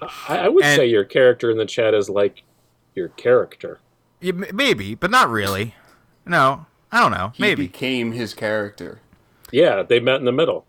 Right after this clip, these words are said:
Speaker 1: That's what
Speaker 2: That's
Speaker 1: happens when you're a performer. Your, your personas meet in the middle.
Speaker 2: That might be true, but my point is, is that it's al-, there's always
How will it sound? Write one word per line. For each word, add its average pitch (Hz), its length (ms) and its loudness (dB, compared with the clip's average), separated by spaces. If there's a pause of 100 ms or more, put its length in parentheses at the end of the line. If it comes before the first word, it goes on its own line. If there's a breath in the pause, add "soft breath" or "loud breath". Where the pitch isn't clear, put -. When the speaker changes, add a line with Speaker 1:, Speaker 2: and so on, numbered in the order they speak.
Speaker 1:
That's - 200 2
what 170 60 2
Speaker 2:
That's 170 120 2
Speaker 1:
happens 139 260 -4
when 117 200 -2
you're 117 160 4
a 110 40 4
performer. 113 600 -4
Your, 104 160 -2
your 117 180 0
personas 131 580 -2
meet 123 160 -2
in - 60 -8
the 104 80 -6
middle. 104 300 -4 (260 soft breath)
Speaker 2:
That 165 220 -2
might 190 200 0
be 180 120 -8
true, 123 260 -2 (240 loud breath)
but 160 180 2
my 160 140 2
point 214 320 0
is, 175 160 2
is 139 120 -6
that 139 180 4
it's 135 100 -4
al-, 160 160 2
there's 139 240 0
always 143 640 0